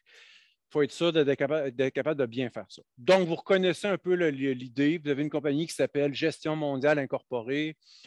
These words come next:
blablabla, les actionnaires. Hein, c'est toujours présenté de la même façon.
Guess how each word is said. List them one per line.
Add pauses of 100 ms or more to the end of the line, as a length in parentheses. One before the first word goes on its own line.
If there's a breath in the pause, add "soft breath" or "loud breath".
(360 loud breath)
blablabla,
les
actionnaires.
Hein,
c'est
toujours
présenté
de
la
même
façon.